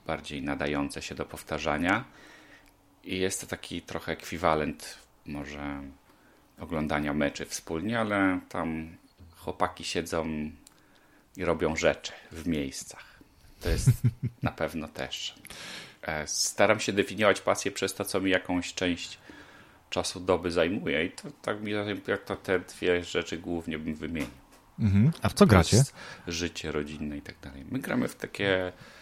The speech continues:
Speaker 1: gry, e, M M O, w których się biega ludzikami, rób-, robi różne abstrakcyjne rzeczy pod pretekstem tego, że ci na tym zależy, a tak naprawdę po to, żeby z-, móc pogadać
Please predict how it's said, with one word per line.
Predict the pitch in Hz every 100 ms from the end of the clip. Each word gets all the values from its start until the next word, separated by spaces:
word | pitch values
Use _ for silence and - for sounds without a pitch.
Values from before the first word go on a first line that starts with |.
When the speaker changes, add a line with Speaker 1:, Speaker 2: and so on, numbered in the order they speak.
| - _
Speaker 1:
gry, | 95 98 92 85 80 76 71 - - - - _ -
e, | 69 67 67 -
M | 80
M | 73 76
O, | 64 - -
w |
których | - - - -
się | - 67 67 64 _ _ _
biega | 73 73
ludzikami, | 69 65 - - 69 71 65 69
rób-, | - -
robi | 73 69 73
różne | 76 76 73
abstrakcyjne | - - - - - 73 73
rzeczy | 71 71 - - 67 - - - - - - -
pod | -
pretekstem | - - - 76 - - 73
tego, | 73 69 73
że | 73
ci | -
na | 73
tym | - 82
zależy, | 78 76 123 127 104
a | 87 82
tak | - -
naprawdę | 78 - 80 85
po | 78 78
to, | - 76
żeby | 80 - 71
z-, | 67 - - - 85
móc | 69 -
pogadać | - 73 - 67 52 - -